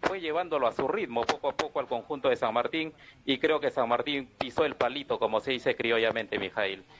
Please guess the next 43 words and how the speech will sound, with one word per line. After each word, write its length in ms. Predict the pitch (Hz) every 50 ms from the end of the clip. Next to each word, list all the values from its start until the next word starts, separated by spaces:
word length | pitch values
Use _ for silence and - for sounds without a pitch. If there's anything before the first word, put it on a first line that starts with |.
| -
Se 180 | - - 147 139
dejó 240 | 139 135 - - 190
estar 300 | 165 - - 202 185 165
el 100 | 151 139
conjunto 420 | - 139 131 - 175 165 147 160
amarillo, 520 | 143 135 143 147 175 170 156 156 160 156 - - - - - - -
y 140 | 139 135
creo 240 | 127 165 156 151 139
que 80 | - 156
eso 160 | 151 - 156
terminó 380 | - 135 127 135 135 139 147 -
pagándolo 480 | 143 131 139 135 131 135 120 117 110
caro 280 | - 151 147 147 147 - -
en 240 | 147 151 151 151 - -
una 280 | 226 262 269 233 220 190
sola 300 | - - 247 240 226 202
desconcentración 840 | 175 139 - 165 147 131 - 151 139 - 147 147 - 226 226 214
en 40 | 196
el 140 | 185 151 -
partido 360 | - 147 143 - 208 190 180
prácticamente. 840 | - - 185 160 160 156 151 147 147 175 165 151 - 160 160 160 - - - - _ - - -
Eh, 640 | - 131 131 127 127 127 127 127 127 127 127 - -
La 220 | 131 131 139 135
Torre 380 | - - 185 160 139 135 139 -
termina 340 | - - 131 147 147 143
facturando 560 | 135 - 135 110 - 131 123 139 143 143 131 131
y 40 |
le 120 | 123 120 123
da 80 | 127
el 100 | 123 123
empate 380 | 123 113 107 - 120 117 - 120
al 80 | 113 107
conjunto 380 | - 110 98 - 117 113 107 110
de 80 | 104
San 160 | - 113 101
Felipe. 360 | - - 104 101 - - 117 -
Fue 180 | - - 247 -
superior 420 | - - - - 175 180 202 185
San 160 | - 185 156
Martín, 460 | 156 151 147 - 214 214 220 202 196 -
a 140 | - 120 120
mi 100 | 120 123
parecer, 520 | - 123 117 123 120 - - 165 160 156